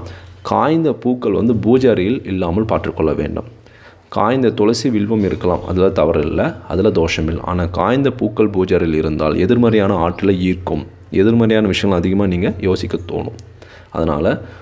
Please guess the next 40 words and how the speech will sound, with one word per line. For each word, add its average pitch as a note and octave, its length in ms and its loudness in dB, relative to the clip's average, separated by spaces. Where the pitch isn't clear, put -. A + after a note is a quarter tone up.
பூ F3+ 200 2
நீங்க F2+ 320 2
வைங்க, F#2+ 180 2
அப்படி - 280 -4
வைக்காம F2 320 2
கூட C#3 200 2
விட்டுருங்க. A2 280 -2
ஆனா, E2 140 -4
தயவு F2+ 300 0
செஞ்சு - 20 -2
காஞ்ச G#2+ 520 0
பூ A2+ 80 -6
இருக்கிற E2 240 -8
மாதிரி F2+ 120 -4
பார்க்காதீங்க. - 560 -4
அடுத்து, - 340 -4
ஆஞ்சநேயர், C3 760 0
ஐயப்பர் G#2+ 440 0
படம் F#2 260 -2
பூஜை F2 260 2
அறையில D2+ 180 0
வைக்கலாமா? C2 540 -4
தாராளமா G2 680 0
நீங்க F#2+ 200 -8
வைக்கலாம். C#2+ 380 -8
ஆனா, D2+ 440 -4
அப்படி D#2+ 280 0
வச்சீங்க F#2+ 240 0
அப்படின்னா, F#2 240 2
சில C3 240 0
கண்டிஷன் G2+ 400 0
இருக்கு. - 280 -10
அந்த F2 220 -2
பூஜை B2 320 2
அறைக்கு - 260 0
தனியா G2+ 500 2
ஒரு F2+ 220 -4
கதவு E2+ 320 -2
போட C#2 200 -2
வேண்டும். - 280 -8